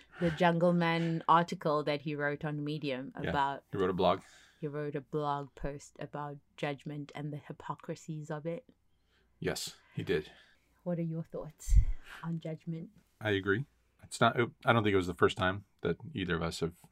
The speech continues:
Speaker 2: heard what he was talking about. So, like, the gist of what he was saying, this is Jungle Man, A K A Daniel Cates, A K A, um, I don't know. He doesn't have any more A K As, but, um, <laughs> I was gonna say something about, like, he's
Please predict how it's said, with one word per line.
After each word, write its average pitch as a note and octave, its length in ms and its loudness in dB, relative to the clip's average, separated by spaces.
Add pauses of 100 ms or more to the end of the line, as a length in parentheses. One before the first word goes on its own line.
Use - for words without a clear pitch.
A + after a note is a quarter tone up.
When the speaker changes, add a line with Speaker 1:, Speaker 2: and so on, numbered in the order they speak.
(120)
Speaker 2:
heard F2 300 -4 (260)
what F#2 160 0
he F2+ 80 -6
was E2+ 100 -6
talking F2 200 0
about. F#2 220 -2
So, G#2+ 140 6
like, G#2 160 6
the - 60 0
gist C3 300 8
of A2 100 0
what G#2+ 100 8
he F#2+ 80 2
was F#2 140 2
saying, F2 300 0
this F#2 160 -2
is F#2 80 -4
Jungle F2+ 300 0
Man, F2 340 0
A G2 100 -2
K G2+ 140 -4
A F2 260 0
Daniel F2+ 320 -4
Cates, - 480 -4
A G2 140 -2
K F2 540 -2 (640)
A, G#2 60 -2
um, E2 420 0 (180)
I E2+ 80 -2
don't D#2+ 100 -10
know. E2 120 -14 (100)
He - 60 -10
doesn't E2 180 -4
have F2 100 -8
any E2+ 120 -6
more F2 140 -4
A F2 100 -6
K - 180 -2
As, - 80 -2
but, - 180 2 (380)
um, F#3 400 8 (100)
<laughs> F4+ 80 -4
I - 560 -2 (340)
was - 140 6
gonna - 200 12 (100)
say G#3 260 10 (260)
something D3+ 240 12
about, A#2 220 12
like, G#2 220 8 (160)
he's A#2+ 220 0